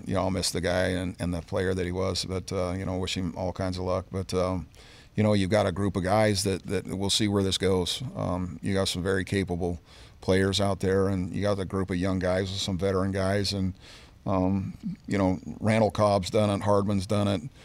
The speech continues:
uh, Deontay Spencer's done it, and then you got some young guys like Gibson and, and, uh, Izzy, uh, the, you know, the rookie running back, uh, gonna,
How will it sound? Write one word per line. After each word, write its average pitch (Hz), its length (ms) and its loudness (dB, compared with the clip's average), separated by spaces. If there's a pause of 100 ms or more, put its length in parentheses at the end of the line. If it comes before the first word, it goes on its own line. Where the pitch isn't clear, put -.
(280)
uh, 87 140 0
Deontay 92 420 0
Spencer's 101 500 0
done 101 220 0
it, 98 140 0
and - 80 -6
then 92 100 0
you 92 60 -2
got 92 180 0
some 104 220 -2
young 95 160 0
guys 95 280 0
like 98 160 0
Gibson 98 460 0
and, 92 260 0 (460)
and, 92 280 0
uh, 90 280 0 (140)
Izzy, 95 540 0
uh, 98 220 0
the, 92 320 -4
you 98 100 -2
know, 95 140 0
the 87 80 -2
rookie 98 220 -2
running 98 300 0
back, 92 340 -2
uh, 92 300 0 (260)
gonna, 95 180 -4